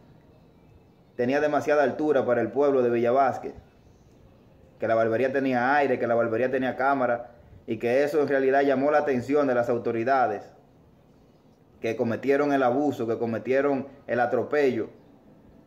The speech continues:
el viernes pasado, el viernes dos de agosto pasado. Yo quiero que usted sepa, señor Ramón Fadul,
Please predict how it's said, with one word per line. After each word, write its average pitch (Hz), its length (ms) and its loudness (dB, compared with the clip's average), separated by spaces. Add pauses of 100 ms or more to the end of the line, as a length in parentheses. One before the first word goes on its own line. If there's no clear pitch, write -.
(920)
el 110 140 -6
viernes 127 320 -2
pasado, 117 720 -2
el 110 100 -6
viernes 127 360 -2
dos 135 160 0
de 135 120 0
agosto 127 400 0
pasado. 117 560 -2 (920)
Yo 127 140 -2
quiero 156 180 2
que 151 60 -2
usted 156 220 0
sepa, 139 420 0
señor 123 340 -2
Ramón 123 380 0
Fadul, 127 460 0